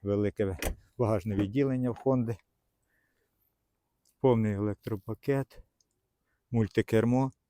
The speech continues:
обшите шкірою, регулюється всі по наклону.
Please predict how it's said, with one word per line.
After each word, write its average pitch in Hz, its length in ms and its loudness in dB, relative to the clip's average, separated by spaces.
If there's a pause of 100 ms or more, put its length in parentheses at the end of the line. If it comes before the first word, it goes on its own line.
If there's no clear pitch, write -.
(160)
обшите 107 420 -2
шкірою, 135 420 0
регулюється 101 600 0
всі - 300 -6
по - 160 -4
наклону. 117 540 0